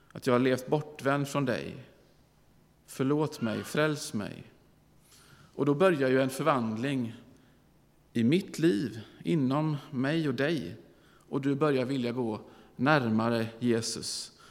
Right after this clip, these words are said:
Och genomsyras också av hans hoppfulla budskap. Inte bara för dig och din lilla bubbla, utan också för världen. Hela världen. Det är inte kört,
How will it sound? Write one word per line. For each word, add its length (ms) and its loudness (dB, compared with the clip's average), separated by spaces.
Och 120 2
genomsyras 840 4
också 240 -4
av 60 -4
hans 560 -2
hoppfulla 440 4
budskap. 800 0
Inte 280 4
bara 180 10
för 140 4
dig 420 8
och 80 6
din 280 6
lilla 480 2
bubbla, 500 2
utan 340 -2
också 240 -4
för 220 -4
världen. 520 -4
Hela 400 2
världen. 380 -4
Det 160 -2
är 40 -2
inte 280 -2
kört, 600 0